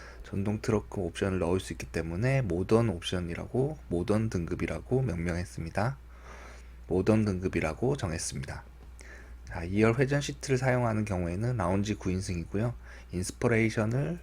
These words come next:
선택한 이유가, 어, 가격과 선택할 수 있는 옵션들을 생각해서 인스퍼레이션이라고 했습니다. 마찬가지로 보스 사운드나 워크인 디바이스를 사용하기 위해서는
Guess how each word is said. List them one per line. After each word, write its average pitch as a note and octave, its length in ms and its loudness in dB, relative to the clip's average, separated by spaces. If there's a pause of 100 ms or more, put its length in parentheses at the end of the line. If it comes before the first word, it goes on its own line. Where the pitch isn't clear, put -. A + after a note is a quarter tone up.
(280)
선택한 B2 480 0
이유가, F2+ 540 0 (460)
어, C#2+ 260 -6
가격과 B2+ 840 4 (400)
선택할 C#3+ 420 2
수 C#3 140 0
있는 A#2+ 160 2
옵션들을 B2+ 720 4 (680)
생각해서 C#3+ 720 0 (120)
인스퍼레이션이라고 E2+ 920 -2
했습니다. D#2+ 500 -10 (340)
마찬가지로 F#2+ 800 0 (640)
보스 - 320 0
사운드나 G2+ 640 2
워크인 G#2+ 440 4
디바이스를 G2+ 800 0
사용하기 A2 560 0
위해서는 G#2 600 0